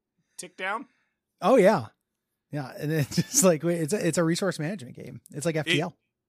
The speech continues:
Speaker 1: Yes, and the, the biggest resource is my nervousness about getting stranded somewhere.
Speaker 2: Yeah, <laughs> the, the, um, man, just hanging out in a small box with you and you're nervous.
Speaker 1: Oh,
Speaker 2: Dream.
Speaker 1: uh, no air
Speaker 2: Uh,
Speaker 1: conditioning though.
Speaker 2: Oh, <laughs> just it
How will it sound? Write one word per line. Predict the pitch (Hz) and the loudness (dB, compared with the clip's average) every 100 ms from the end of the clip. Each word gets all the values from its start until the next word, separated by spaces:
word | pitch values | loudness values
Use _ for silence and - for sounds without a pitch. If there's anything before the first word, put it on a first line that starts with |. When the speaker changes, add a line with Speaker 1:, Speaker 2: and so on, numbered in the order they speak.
| _ | _
Speaker 1:
Yes, | 143 214 254 | -2 0 0
and | 170 156 | -4 -6
the, | 135 | -6
the | 175 170 | -6 -4
biggest | 359 403 - | -2 -2 -4
resource | 403 - 175 151 - | -6 -2 -2 -2 -4
is | 160 139 | -4 -4
my | 120 160 202 | -2 2 2
nervousness | 185 185 220 165 - 139 131 | 2 0 0 -2 -4 -4 -4
about | 131 151 139 | 0 0 2
getting | 151 143 | -2 -4
stranded | - 143 110 101 | -4 -4 -4 -8
somewhere. | 113 92 82 76 254 | -12 -12 -16 -20 -10
Speaker 2:
Yeah, | 165 143 - 170 | -4 -4 -2 -6
<laughs> | - - | -4 2
the, | 185 - | 2 0
the, | 175 190 - 165 | -2 -2 0 0
um, | 151 147 - - 175 160 | 2 -2 -8 -16 -16 -2
man, | 214 220 156 | 2 4 4
just | 196 - | 2 4
hanging | 196 208 | 4 6
out | 202 | 4
in | 180 | 2
a | 143 | 0
small | - 170 | 2 4
box | 165 165 180 | 6 4 2
with | 151 | 0
you | 160 175 | 4 4
and | |
you're | 151 135 | 4 0
nervous. | 143 170 208 - - - _ _ _ | 0 -2 -4 -6 -10 -16 _ _ _
Speaker 1:
Oh, | - 254 | 2 2
Speaker 2:
Dream. | 147 170 | 6 10
Speaker 1:
uh, | 196 180 151 - _ _ - | 10 8 4 -8 _ _ -2
no | 185 | 2
air | 254 277 | 4 4
Speaker 2:
Uh, | |
Speaker 1:
conditioning | 277 185 180 160 160 | 4 0 0 -2 2
though. | 151 180 - _ _ _ _ 220 | 2 2 -4 _ _ _ _ 0
Speaker 2:
Oh, | 302 214 - 762 880 | 6 6 4 -12 -8
<laughs> | - - | -8 -2
just | - - - | 0 0 0
it | 226 | 0